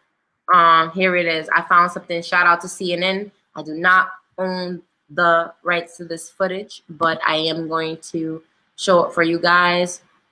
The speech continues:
Pulling up C N N right now, and I'll get the screen share popping off for you guys. Screen share your desktop. Let's do it. <laughs> Oh my God. Let's see if we can get, uh, Nipsey. Hold on.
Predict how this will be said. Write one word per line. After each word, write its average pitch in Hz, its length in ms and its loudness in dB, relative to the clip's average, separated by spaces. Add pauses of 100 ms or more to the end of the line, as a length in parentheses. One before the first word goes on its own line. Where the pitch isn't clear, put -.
(160)
Pulling 180 280 2
up 160 180 -2
C 160 280 -8
N 170 80 -2
N 202 160 2
right 196 260 4
now, 190 580 4 (440)
and 156 280 -4
I'll 151 200 -2
get 147 180 -10
the - 80 -10
screen 170 460 -6
share 160 240 -4
popping 170 440 -2
off 165 280 2
for 170 80 -6
you 170 160 -6
guys. 190 800 0 (680)
Screen 349 460 0
share 311 240 4
your 285 180 0
desktop. 269 800 -2
Let's 277 180 -4
do 262 720 -4
it. - 80 -20
<laughs> - 40 -20 (400)
Oh 185 40 -2
my 185 260 2
God. 170 500 -2 (720)
Let's 185 180 -2
see 190 160 4
if 185 140 4
we 185 140 2
can 170 220 0
get, 156 360 2 (400)
uh, 147 460 0 (260)
Nipsey. 151 760 -6
Hold 147 240 -2
on. 135 160 -12